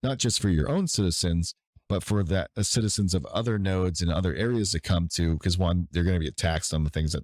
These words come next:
they buy and, and, and do there. But it would be a really cool way to, like, almost have that, like, that cultural trade between different nodes and, and find ways to bring people in, like, in, in a diplomatic way, and also to, you know,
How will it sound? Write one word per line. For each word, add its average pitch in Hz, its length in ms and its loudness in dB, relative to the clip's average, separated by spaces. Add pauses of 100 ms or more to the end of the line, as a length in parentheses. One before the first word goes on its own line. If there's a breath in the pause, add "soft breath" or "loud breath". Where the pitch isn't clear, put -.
they 71 100 2 (120)
buy 71 240 2
and, 69 200 -2
and, 71 240 -2
and 73 140 -2
do 110 160 2
there. 78 240 2 (380)
But - 100 0
it 101 120 -4
would 117 140 0
be 110 120 2
a 101 40 2
really 92 280 2
cool 80 260 0
way 90 260 2
to, 90 140 -2
like, 78 240 2
almost 82 280 2
have 80 140 0
that, 67 120 -2
like, 73 140 0
that 69 220 -8
cultural 92 500 2
trade 78 520 0 (340)
between 92 400 2
different 85 360 0
nodes 92 480 2
and, 80 180 -4
and 85 180 -4
find 85 260 0
ways 82 220 2
to 82 100 -2
bring 87 260 0
people 82 420 0 (380 loud breath)
in, 104 300 4
like, 95 240 0
in, 104 160 -2
in 101 160 -4
a 90 100 2
diplomatic 87 640 0
way, 82 220 2
and 80 100 2
also 78 380 2 (100)
to, 80 320 4 (500 loud breath)
you 110 80 2
know, 95 200 0